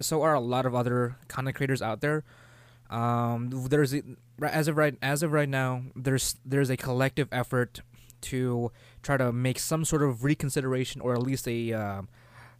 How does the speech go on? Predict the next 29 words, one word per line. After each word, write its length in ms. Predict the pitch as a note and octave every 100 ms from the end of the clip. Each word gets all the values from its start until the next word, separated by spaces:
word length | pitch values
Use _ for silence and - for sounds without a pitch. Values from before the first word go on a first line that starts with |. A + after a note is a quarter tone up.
| _ -
a 420 | A#2+ A#2 A#2 A#2+
reformat 880 | - B2+ C#3 B2 - D#3 D3 C3 A2+ - _
of 160 | B2+ A#2+
how 200 | - B2
they 120 | A#2+
wanna 220 | A#2+ A#2+
implement 520 | A#2 A#2+ B2 A#2 A2 A#2
the 80 |
coppa, 560 | - - A#2 - C3 C3 - _ _ _ _ _ _ - - -
uh, 260 | B2 A#2+ B2
rules 320 | A#2 B2 C3 A#2+
onto 180 | A#2+ A#2
YouTube. 440 | B2 B2 E3 E3+ - - - - - B2+
Um, 840 | B2 A#2+ A#2+ A#2 A2+ A#2 A#2 A#2+ -
was 140 | A#2+
it 100 | G#2+
social 320 | - D3 C#3
media 220 | C3 B2+
lawyer 440 | B2 A#2+ B2 B2 A#2+
Ian 480 | C3 C3 B2 A#2+ A#2 - _
Corzine? 760 | - C3+ B2 A2+ A#2+ A#2+ A#2 A#2 - - -
Him 380 | - - D#3+ D#3+
and 200 | D3 C3+
oth-, 180 | C3 C3+
a 60 | B2+
couple 300 | - C3+ C3
of 100 | A#2
other 360 | B2 B2 A#2+ A2+
lawyers 640 | A#2 A#2 A2+ A2+ A2+ -